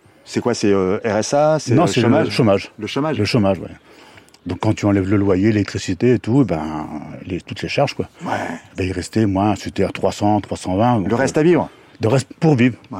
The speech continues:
Speaker 2: pour acheter la, la nourriture.
Speaker 1: Oh. Et, euh, t'as une femme, des enfants ?
Speaker 2: Non, non, célibataire.
Speaker 1: D'accord.
Speaker 2: Mm.
Speaker 1: Donc ouais, trois cents euros, ça fait pas lourd, hein.
Speaker 2: Ah bah c'est pas, euh...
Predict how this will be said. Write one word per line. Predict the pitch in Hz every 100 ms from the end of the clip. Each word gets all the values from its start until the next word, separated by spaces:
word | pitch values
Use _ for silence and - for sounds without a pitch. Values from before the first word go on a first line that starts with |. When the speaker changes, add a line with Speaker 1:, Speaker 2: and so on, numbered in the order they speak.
| 85
Speaker 2:
pour | - 113
acheter | - 131
la, | 127 -
la | 117
nourriture. | 117 117 - 95 - _ -
Speaker 1:
Oh. | - - -
Et, | 123 131
euh, | 120
t'as | 120 107 -
une | 120
femme, | 110 175
des | 143
enfants ? | 131 170 175
Speaker 2:
Non, | 113 117
non, | 104 104
célibataire. | - 107 104 87 - - _ -
Speaker 1:
D'accord. | 123 107 - -
Speaker 2:
Mm. | 101 - - -
Speaker 1:
Donc | 104
ouais, | 117
trois | - 120
cents | 110
euros, | 104
ça | 127 -
fait | 92
pas | 90
lourd, | 80 78
hein. | - _ -
Speaker 2:
Ah | -
bah | 90
c'est | -
pas, | -
euh... | 87 85 85 90